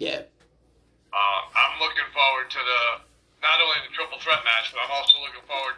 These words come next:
Speaker 2: to the Drew McIntyre, Bobby Lashley match.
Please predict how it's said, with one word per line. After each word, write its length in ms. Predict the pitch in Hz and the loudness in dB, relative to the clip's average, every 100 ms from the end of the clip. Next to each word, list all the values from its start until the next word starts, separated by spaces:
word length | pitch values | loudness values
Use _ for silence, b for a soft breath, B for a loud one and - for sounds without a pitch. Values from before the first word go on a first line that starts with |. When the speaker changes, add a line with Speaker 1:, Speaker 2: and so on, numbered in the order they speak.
| 135 | -4
Speaker 2:
to 0 | |
the 560 | 123 120 110 - - - _ - | -2 0 -2 -6 -20 -20 _ -4
Drew 160 | 156 | 0
McIntyre, 640 | 147 135 135 - 139 131 123 | 4 4 2 -2 0 2 2
Bobby 240 | 123 123 117 | 2 2 4
Lashley 400 | 147 143 - - | 4 2 0 -2
match. 460 | 101 101 104 - | 0 2 2 -2